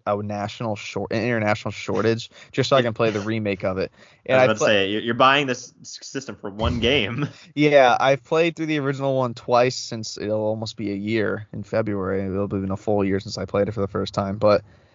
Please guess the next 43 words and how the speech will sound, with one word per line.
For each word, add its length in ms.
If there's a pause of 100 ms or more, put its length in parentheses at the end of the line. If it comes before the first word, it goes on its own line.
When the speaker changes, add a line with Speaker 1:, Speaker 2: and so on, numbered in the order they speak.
(220)
Speaker 1:
I 140
mean, 220
I, 240
I 40
think 260
it 80
has 220
the 80
best 240
story 380
ever. 320
I 100
think 260
the 100
characters, 680
like, 220
in 120
that 160
game 220
are 20
represented 460
so 220
well, 460
um, 300
especially 420
in 100
remake. 580 (600)
And, 400
you 100
know, 300
like, 200
it's 220
just, 360
it 120
gets 240
me 140
every 240
time. 460
You 100
know, 80
there's 260
just, 240
there's, 340